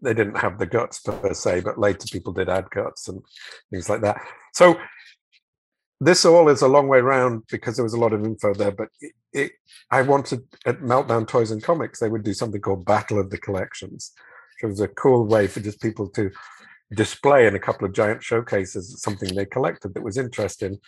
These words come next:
And, um, I did a Henshin Cyborg Battle of the Collections,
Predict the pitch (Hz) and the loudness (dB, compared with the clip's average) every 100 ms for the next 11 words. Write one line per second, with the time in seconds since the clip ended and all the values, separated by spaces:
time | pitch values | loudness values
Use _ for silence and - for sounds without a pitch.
0 | - - - _ - 98 95 101 107 101 | -20 -20 -20 _ -10 -8 -8 -2 0 0
1 | 98 _ - - _ - - _ _ _ | -4 _ -20 -20 _ -20 -20 _ _ _
2 | _ _ _ - - - 117 123 - 127 | _ _ _ -20 -10 -6 2 2 2 0
3 | 113 113 - 107 104 95 - 92 - 98 | -2 -4 0 0 0 -2 -2 -4 -4 -8
4 | 101 101 95 - - 98 95 | -8 -4 -6 -6 -10 -10 -12